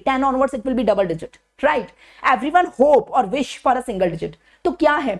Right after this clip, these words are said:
मंत्र, क्या है, क्यों ऐसा है, क्यों? तो देखो उसके लिए ये मंत्र है, राइट? तो you have to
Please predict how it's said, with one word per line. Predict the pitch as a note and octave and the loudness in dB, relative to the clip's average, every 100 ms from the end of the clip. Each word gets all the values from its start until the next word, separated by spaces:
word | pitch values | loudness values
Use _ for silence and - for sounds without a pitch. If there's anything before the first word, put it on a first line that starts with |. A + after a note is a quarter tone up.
| G#3 | 0
मंत्र, | B3 C#4+ F4 E4+ | 0 0 -4 0
क्या | C#4+ | 0
है, | A#3+ E3 - | 0 -6 -6
क्यों | D#4 E4 | -2 0
ऐसा | A#3+ - | 0 -2
है, | G#3 F3+ - | -6 -6 -6
क्यों? | - C#4+ E3 _ _ _ _ | 0 0 -2 _ _ _ _
तो | - | 0
देखो | - - F3+ | 2 2 0
उसके | - C4+ D#4 | -8 -4 -2
लिए | D#4 | 0
ये | A3+ G3+ | 2 0
मंत्र | F3 D#3+ F3 | -2 -8 -10
है, | F#3 - _ - | -10 -16 _ -2
राइट? | E4 A3+ - _ _ | -2 -2 -6 _ _
तो | E4+ | 0
you | G#3+ A#3 F#4+ A#4 A#3 | 2 4 6 4 2
have | D#4+ - | -2 -2
to | F4 | -4